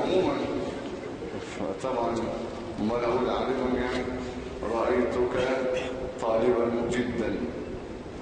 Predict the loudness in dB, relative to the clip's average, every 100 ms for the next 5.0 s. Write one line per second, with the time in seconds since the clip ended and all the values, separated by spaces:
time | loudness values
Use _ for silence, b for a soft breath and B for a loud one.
0 | -12 -12 -12 -12 -12 -12 -12 -12 -12 -12
1 | -8 -6 -2 0 0 -2 -4 -4 -6 -8
2 | -8 -10 -10 -10 -10 -10 -8 -6 -4 -4
3 | -4 -4 -2 -2 0 2 2 2 0 0
4 | 0 -2 -4 -6 -6 -4 -4 -4 -4